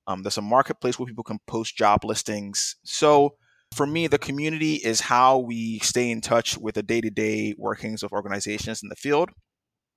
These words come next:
And it's sort of how we build the software. And,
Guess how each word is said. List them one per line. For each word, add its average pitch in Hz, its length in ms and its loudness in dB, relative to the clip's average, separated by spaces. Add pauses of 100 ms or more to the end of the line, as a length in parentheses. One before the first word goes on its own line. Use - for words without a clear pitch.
(360)
And 110 100 -2
it's - 120 0
sort 139 100 4
of 117 80 4
how 120 180 6
we 113 100 0
build 117 280 -4
the - 60 -4
software. 160 560 2 (240)
And, 110 340 -2